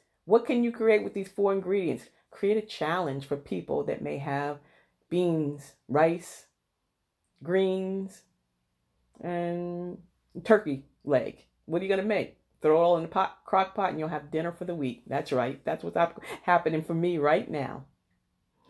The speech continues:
It also gives you a great forum to interview experts in your industry. So now you cannot travel to that concert. Now you cannot travel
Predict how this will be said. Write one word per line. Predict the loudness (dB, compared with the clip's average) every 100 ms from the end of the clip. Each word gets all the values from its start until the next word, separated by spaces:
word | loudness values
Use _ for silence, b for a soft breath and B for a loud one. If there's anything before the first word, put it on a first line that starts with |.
| B -10 B
It | 2 4
also | 4 4 4 0
gives | 0 -4 -4
you | -2
a | -4
great | -2 -4 -4 -4
forum | -4 -4 -4
to | -12 -10
interview | -4 -2 -2 -6 -6
experts | -8 -8 -4 -2 -2
in | -2
your | -4 -4
industry. | -4 -4 -6 -6 -6 -8 B B B
So | 0
now | 2 2
you | 2
cannot | 0 0 2 0
travel | 0 2 4 2 0 -4 _
to | -8 0
that | 0 0 -2
concert. | -2 -2 -2 -2
Now | 2 2
you | 2 0
cannot | 0 -2 -2
travel | 0 2 4 4 2